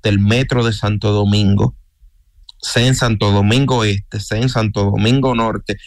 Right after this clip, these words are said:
o sea en el Distrito Nacional, y usted se va a dar cuenta de que también el metro a todas horas está full. Pero cuando usted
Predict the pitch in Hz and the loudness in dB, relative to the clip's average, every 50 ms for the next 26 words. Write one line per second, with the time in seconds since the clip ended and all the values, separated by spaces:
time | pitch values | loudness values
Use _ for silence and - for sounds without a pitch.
0 | - _ _ - - - - - 117 120 123 123 120 113 107 110 104 98 - - | -20 _ _ -10 -8 -8 -4 -2 0 0 2 2 2 2 0 -2 -4 -4 -2 0
1 | 107 120 120 123 120 117 120 117 - 117 107 95 101 98 98 98 101 98 - 113 | 0 0 0 0 0 0 0 0 0 0 0 2 2 2 2 0 -2 -2 -2 -4
2 | 113 - - 123 113 113 110 117 120 113 101 - - 107 104 101 101 98 - 101 | -4 -2 0 0 0 0 0 0 -2 -4 -6 -6 -4 -4 -2 -2 -4 -4 -4 -6
3 | - - - - _ - - - - - - 123 - - 135 120 - 117 123 123 | -6 -8 -16 -20 _ -20 -20 -20 -10 -2 0 0 0 0 -2 -2 0 0 2 2
4 | 113 101 110 131 170 214 226 196 147 120 107 - - _ _ _ _ _ _ _ | 2 4 2 2 2 0 0 0 -2 -2 -4 -6 -16 _ _ _ _ _ _ _
5 | _ _ _ _ _ _ _ _ - - 139 139 135 127 123 117 117 139 165 185 | _ _ _ _ _ _ _ _ -8 -4 -2 0 0 0 0 0 2 0 0 0
6 | 175 - - - - - - - - - - - - - _ _ _ _ _ _ | -2 -4 -6 -12 -20 -20 -20 -20 -20 -20 -20 -20 -20 -20 _ _ _ _ _ _
7 | _ _ _ - - 127 123 127 131 139 135 127 123 - 175 196 226 185 151 151 | _ _ _ -10 -6 -4 -2 -2 0 -2 -2 -4 -4 -6 -6 -4 -4 -4 -4 -6
8 | - - - - 107 92 90 95 120 - _ _ _ - - - - 104 - - | -10 -16 -12 -10 -10 -8 -8 -10 -12 -14 _ _ _ -20 -20 -16 -14 -14 -12 -6
9 | - 107 95 95 - - 127 139 190 160 - - _ _ _ _ _ _ _ - | -4 -4 -2 -2 0 0 2 2 4 2 0 -2 _ _ _ _ _ _ _ -20
10 | _ _ _ _ _ _ _ _ _ _ _ _ _ _ _ _ _ _ _ _ | _ _ _ _ _ _ _ _ _ _ _ _ _ _ _ _ _ _ _ _
11 | _ _ _ _ _ _ _ _ _ _ _ - - _ _ _ _ - 120 107 | _ _ _ _ _ _ _ _ _ _ _ -20 -20 _ _ _ _ -4 -2 0
12 | 107 113 110 - - 98 98 101 101 95 98 - - - 113 131 - | 0 -2 -4 -4 -4 -2 0 0 0 0 -2 -4 -4 -4 -2 -2 -4